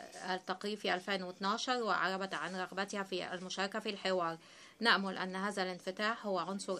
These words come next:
أساسي للتقدم الذي سيسمح لشعوبنا الأصلية أن تستعيد حقوقها في ممارسة التزاماتها الثقافية والروحية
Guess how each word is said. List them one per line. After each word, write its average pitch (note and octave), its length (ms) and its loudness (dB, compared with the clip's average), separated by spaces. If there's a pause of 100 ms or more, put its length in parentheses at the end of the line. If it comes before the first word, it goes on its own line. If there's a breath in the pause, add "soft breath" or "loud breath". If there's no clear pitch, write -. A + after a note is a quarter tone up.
أساسي G#3+ 760 -4 (400 loud breath)
للتقدم G3 840 -2 (1160 loud breath)
الذي G3 600 -2
سيسمح F#3+ 800 2
لشعوبنا F#3 1600 -2
الأصلية F#3+ 640 -2
أن F#3 240 -6 (280)
تستعيد F#3+ 540 -2
حقوقها G3+ 880 0 (280 loud breath)
في G#3 140 -2
ممارسة F#3 960 0 (400)
التزاماتها F#3 1120 -2
الثقافية F#3 600 -2
والروحية F#3 760 -2